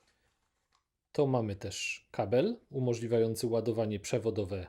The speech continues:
y, case'u. Garść jakichś podstawowych informacji na temat słuchawek, czyli prawdopodobnie, y, konfiguracja wstępna,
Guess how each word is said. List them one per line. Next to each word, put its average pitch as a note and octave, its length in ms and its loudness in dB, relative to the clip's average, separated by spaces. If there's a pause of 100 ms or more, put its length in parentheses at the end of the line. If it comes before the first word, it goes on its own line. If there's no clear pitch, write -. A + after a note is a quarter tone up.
(320)
y, G2+ 260 -4
case'u. C3 500 0 (2250)
Garść C#3 420 -2
jakichś A#2+ 200 -4
podstawowych C3+ 680 0
informacji B2 560 -2
na A2+ 60 -2
temat G#2+ 340 -6
słuchawek, A2+ 460 -2
czyli G#2 240 -6
prawdopodobnie, G#2+ 880 -2 (420)
y, G#2+ 120 -2
konfiguracja A#2+ 760 -2
wstępna, C#3+ 760 -2